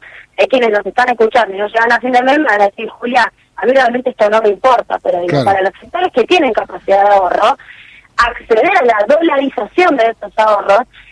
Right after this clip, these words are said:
Speaker 1: es una posibilidad de enriquecimiento en un contexto en el cual sabemos, lo tengo que aclarar, digo, sabemos que la potencial devaluación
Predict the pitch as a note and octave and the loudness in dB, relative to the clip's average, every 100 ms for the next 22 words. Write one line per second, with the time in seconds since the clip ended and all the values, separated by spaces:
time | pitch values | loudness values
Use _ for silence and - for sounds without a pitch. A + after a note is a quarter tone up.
0 | _ D#4+ - E4 C4+ C4 - B3+ C4 D4+ | _ -8 -2 0 0 -4 -4 -6 -6 -6
1 | D4 C4 D4+ - - _ - - _ - | -4 -2 -4 -8 -20 _ -20 -20 _ -12
2 | G3+ A3+ C#4 D#4+ - G#3+ F#3+ F3 F3+ - | -2 2 2 0 0 0 0 -2 -4 -6
3 | A#3 C#4+ C4+ C4+ C#4 E4+ - A3 B3 C4 | -2 2 2 2 -2 -2 -2 -2 0 -2
4 | B3+ C#4 - D4 D4 C#4+ D4+ - C#4 A#3 | -2 -8 -4 -2 -2 -2 -4 -4 0 2
5 | D#4 D4 B3 F#3 A3 A3+ G#3 A3 A#3+ A#3+ | 2 0 0 -2 -4 -4 -2 0 0 0
6 | A#3 A#3+ F#3+ F#3+ A3 - - F3+ G#3 B3+ | -2 -4 -4 -2 -2 -4 -4 0 0 0
7 | C4+ D4 C#4 D#4+ - - - _ - A3+ | -2 0 2 2 -2 -20 -20 _ -6 -4
8 | A3 B3 A#3+ B3 D#4+ C#4+ A#3 A3+ A#3 B3 | -2 0 0 0 0 0 2 2 2 2
9 | C4+ C4+ F#4 D#4+ D4 | 0 0 0 2 0